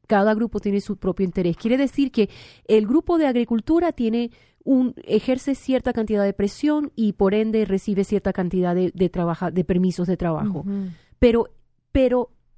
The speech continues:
Speaker 1: esta nación fue fundada bajo el principio de que todos los hombres hemos sido creados, creados iguales delante de Dios.
Speaker 2: Ujú.
Speaker 1: Y que el, el, que el gobierno escoja ganadores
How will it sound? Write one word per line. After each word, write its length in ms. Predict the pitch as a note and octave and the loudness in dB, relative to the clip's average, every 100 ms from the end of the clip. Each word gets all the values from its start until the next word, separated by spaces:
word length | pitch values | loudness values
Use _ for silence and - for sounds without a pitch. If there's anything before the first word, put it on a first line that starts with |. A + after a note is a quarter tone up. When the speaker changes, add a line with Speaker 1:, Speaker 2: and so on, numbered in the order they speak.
| _ B3 | _ -12
Speaker 1:
esta 360 | A3 D4 E4 F#4 | 0 0 2 0
nación 420 | E4 - A#3+ G#3+ | -2 -2 -2 -2
fue 140 | G3 A3 | 0 -2
fundada 640 | - A3+ G#3+ G3 F3 E3+ - _ _ | 0 -2 0 0 -2 -6 -12 _ _
bajo 320 | F#3+ G#3+ G3 G#3 | 0 0 2 -2
el 80 | |
principio 580 | G3+ G3+ - B3 G3+ G3+ | 0 -4 -2 -4 0 0
de 100 | F#3+ | 0
que 140 | F#3 F#3+ | -2 -4
todos 440 | - C#4+ D4 D4 | 0 2 2 0
los 220 | C#4 - B3 | -2 -2 -2
hombres 260 | F#3+ F3 | -2 -2
hemos 220 | F3+ G3 | -2 -4
sido 300 | - G#3 G3 G3 | -4 -2 -2 -2
creados, 560 | F3+ E3+ E3 F3+ - | -2 -2 -2 -4 -6
creados 420 | - F#3 F#3 G3+ | -2 0 0 0
iguales 640 | - E3+ G3+ G#3+ A#3+ C4 - _ _ _ - | -2 -2 0 2 0 -4 -8 _ _ _ -6
delante 580 | E3+ F#3+ F#3 F#3 F3 G3 | 0 2 2 0 0 0
de 140 | F3+ | 0
Dios. 400 | D#3+ D3+ C#3+ - | 0 -4 -8 -8
Speaker 2:
Ujú. 420 | A3 F#3 E3+ A#3+ - _ - | -6 -6 -6 -8 -8 _ 0
Speaker 1:
Y 140 | B3+ | 0
que 280 | A3+ A#3 A3 _ | 2 0 -2 _
el, 380 | A#3+ A#3 A#3 - - | 0 0 -2 -6 -4
el, 160 | A3+ - | -4 0
que 200 | A3+ A3 | 2 2
el 100 | G#3+ | 2
gobierno 640 | A3 A3 C#4+ E4+ F4 D#4+ | 0 2 0 0 -2 -2
escoja 640 | G#3 - B3+ A#3+ G3 F3+ - _ _ | -4 -4 0 0 0 -6 -8 _ _
ganadores 640 | G#3+ G3 F#3+ A#3 C#4+ C#4+ | 0 0 0 0 0 -4